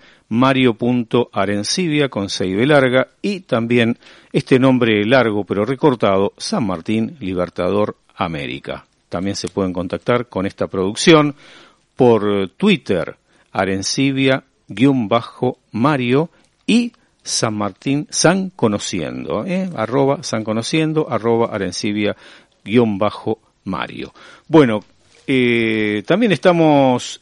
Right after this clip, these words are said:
estrenando, eh, en la parte técnica, lo estamos, este, estrenando el, la publicación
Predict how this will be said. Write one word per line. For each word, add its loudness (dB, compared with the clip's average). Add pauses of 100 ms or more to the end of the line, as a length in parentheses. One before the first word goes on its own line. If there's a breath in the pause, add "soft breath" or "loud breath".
estrenando, 0
eh, -6
en -8
la -4
parte -4
técnica, -2
lo -6
estamos, -8
este, -6 (380 soft breath)
estrenando -2 (340)
el, 0 (760)
la 2
publicación 4